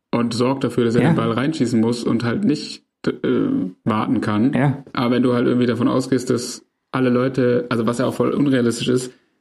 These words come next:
Speaker 1: der, der gegnerische Verein wird ja nicht dafür sorgen, dass du noch mehr Zeit hast, aufzuholen. Also das kannst du ja nicht erwarten. Also
Speaker 2: Ja.
Speaker 1: du musst halt den einen Schritt machen, dahin gehen, dann hat sich die Sache doch gleich
Speaker 2: Ja.
Speaker 1: erledigt.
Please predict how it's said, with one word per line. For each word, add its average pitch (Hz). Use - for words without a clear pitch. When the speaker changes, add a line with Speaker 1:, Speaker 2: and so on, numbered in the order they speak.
Speaker 1:
der, 113
der 123
gegnerische 127
Verein 123
wird 120
ja 120
nicht 120
dafür 120
sorgen, 117
dass 107
du 135
noch 127
mehr 120
Zeit -
hast, 120
aufzuholen. 135
Also 113
das 135
kannst 135
du 127
ja 117
nicht 117
erwarten. 131
Also 147
Speaker 2:
Ja. 117
Speaker 1:
du -
musst -
halt 117
den 127
einen 131
Schritt -
machen, 135
dahin 135
gehen, 123
dann -
hat 120
sich 131
die -
Sache 127
doch 120
gleich 123
Speaker 2:
Ja. 123
Speaker 1:
erledigt. 127